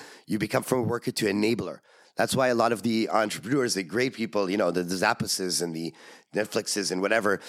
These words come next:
the Disneys, they are more on company culture, you know, the psychology of things than the, the working itself. Do you like the politics, the strategy, or do you like the working and creating more?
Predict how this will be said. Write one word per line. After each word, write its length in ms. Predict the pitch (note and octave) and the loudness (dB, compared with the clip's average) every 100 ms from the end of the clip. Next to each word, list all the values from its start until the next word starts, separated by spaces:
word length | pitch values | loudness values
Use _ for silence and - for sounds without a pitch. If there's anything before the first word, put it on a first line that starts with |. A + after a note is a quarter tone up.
| - | -8
the 100 | F2+ | -6
Disneys, 520 | G2+ D3 G#2 G#2 G#2+ - - - - | -2 0 2 0 0 -4 -12 -12 0
they 140 | G#2+ | 2
are 100 | G#2+ | 2
more 220 | A2+ C3+ | 2 2
on 160 | B2 A#2+ | 2 2
company 420 | - A2 - A2+ | 0 -2 -2 -4
culture, 680 | - - B2 - A#2 G2+ A2+ _ _ _ _ _ _ _ | -4 0 0 2 0 0 -2 _ _ _ _ _ _ _
you 100 | E2+ | -2
know, 100 | F#2 | 0
the 100 | F2+ | 2
psychology 580 | E2+ F2 - A#2 C3+ G#2 | 2 2 2 2 2 0
of 100 | F#2 | 0
things 360 | G2+ G#2+ G#2 F2+ | 2 2 2 2
than 220 | F#2+ F2+ | 2 2
the, 280 | G2+ G2 F#2+ - - - | 0 0 -2 -10 -8 -2
the 80 | |
working 340 | G2 A2 - G#2 | 0 0 0 0
itself. 560 | F2+ - G2+ D2 - - - - | 2 2 2 0 -6 -12 -8 0
Do 120 | D3 | 2
you 60 | |
like 340 | F3 B2+ D#3 - | 2 2 2 0
the 80 | D#3+ | -2
politics, 840 | - B2 D3 D#3+ E3 - - - - _ - _ | 2 2 2 0 0 2 2 0 -4 _ -20 _
the 80 | G2 | 2
strategy, 720 | - - A#2+ B2+ A#2 C3 C3 G#2+ - _ | 4 6 4 2 2 2 2 0 -8 _
or 320 | - A2+ A#2 | 2 4 4
do 160 | G2+ F2 | 2 2
you 80 | A2 | 2
like 360 | G#2+ A#2 - | 4 2 -2
the 220 | - A2 - - - | -2 0 0 -8 -6
working 460 | G#2+ A2+ - B2+ A2 | -2 -2 0 2 2
and 100 | G#2 | 2
creating 440 | - G#2 G#2+ G2 | 2 2 4 4
more? 320 | F#2 E2+ - | 4 2 -2